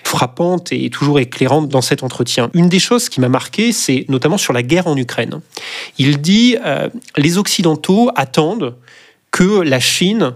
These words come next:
condamne moralement l'agression russe. » Mais ce que dit en fait Kissinger entre les lignes, c'est que ça n'arrivera jamais, parce que ça n'est pas la grille de lecture chinoise, et ça n'est pas comme ça que les Chinois réfléchissent. Les Chinois ne se posent pas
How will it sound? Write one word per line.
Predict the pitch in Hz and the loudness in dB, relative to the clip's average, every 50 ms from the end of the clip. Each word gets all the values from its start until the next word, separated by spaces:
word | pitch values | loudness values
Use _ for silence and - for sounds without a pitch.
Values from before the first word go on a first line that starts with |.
| - - _ _ _ _ _ _ - | -8 -20 _ _ _ _ _ _ -2
condamne | - 202 196 180 160 160 156 165 196 220 196 139 123 160 - | 0 0 0 2 2 2 0 0 -2 -4 -4 -6 -6 -6 -4
moralement | 139 131 135 123 131 127 135 147 165 | 0 0 2 2 2 0 0 0 0
l'agression | 175 143 120 117 127 123 - - 127 120 | 0 0 0 -2 -2 -4 -4 -4 -6 -6
russe. » | - - - - - - - _ _ _ _ _ _ _ _ _ _ - | -6 -6 -6 -6 -6 -6 -10 _ _ _ _ _ _ _ _ _ _ -2
Mais | - | -2
ce | - - | -2 0
que | - 147 | 0 0
dit | 156 214 | 0 0
en | 185 135 | 0 0
fait | - - 123 | 0 -4 -4
Kissinger | - - 135 - - 131 123 123 127 | -4 -4 -4 -2 0 0 2 2 2
entre | 120 113 110 - - | 0 0 -2 -2 -2
les | 117 123 | 0 2
lignes, | 147 214 262 220 143 120 - - - - - _ | 4 4 4 4 2 0 -2 -8 -18 -20 -18 _
c'est | - - - | -4 -2 -2
que | - | 0
ça | - 127 | 0 0
n'arrivera | 131 123 123 123 151 165 | 2 2 2 2 2 2
jamais, | 131 143 156 180 214 185 | 2 2 2 2 2 0
parce | - - 127 - - | -2 -4 -6 -6 -4
que | - | -4
ça | - - | -2 0
n'est | 127 120 | 0 0
pas | 123 - 170 | 2 2 0
la | 147 127 | 0 0
grille | 123 127 131 127 156 160 147 | 0 0 0 2 0 0 2
de | 139 135 | 0 0
lecture | 127 127 123 - - - 165 147 | 0 0 -4 -6 -4 -2 -2 -2
chinoise, | - - - 131 147 202 208 - | 0 0 0 2 2 2 2 0
et | 143 | -2
ça | - 151 | 0 0
n'est | 151 147 | 0 0
pas | 147 - 170 | 0 -2 -4
comme | - - 175 160 | -2 -2 -4 -2
ça | - - 208 208 | -2 -2 -4 -2
que | - - | -2 0
les | 139 135 131 123 - - - - - - | 0 0 0 -2 -4 -12 -18 -18 -12 -6
Chinois | - - - - 151 143 143 147 151 143 135 | -4 -4 -2 0 0 2 2 4 2 2 0
réfléchissent. | 117 120 120 123 - 120 - - - - - - - | -2 -4 -6 -6 -6 -6 -6 -6 -8 -8 -10 -8 -6
Les | 135 | -4
Chinois | - - - 170 208 | -2 2 2 4 4
ne | 226 190 | 2 2
se | - - | 0 0
posent | 127 - 135 127 - - | 0 0 0 -2 0 0
pas | - 180 196 214 | 0 0 0 0